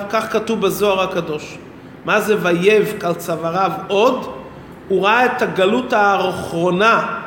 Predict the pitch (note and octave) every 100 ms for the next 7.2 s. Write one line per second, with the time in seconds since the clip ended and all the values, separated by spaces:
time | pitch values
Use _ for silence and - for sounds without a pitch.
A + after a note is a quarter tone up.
0 | - D3+ D#3+ G3+ A#3+ A#3 G3 F3+ F3 E3+
1 | - C4 A3+ C#3+ - - - D#3+ A#3 -
2 | F3+ E3+ B3 A#3 A#3+ B3+ B3 D4+ D4+ C4+
3 | C4 - - - F#3+ F#3 C#4+ C#4 B3 B3+
4 | C#4+ B3+ B3 A#3 A3 G#3+ G3 F3+ - -
5 | - - - - - - - - - -
6 | D3 F#3+ B3+ B3 A3+ - A3 A3 E3 E3+
7 | F3+ C4+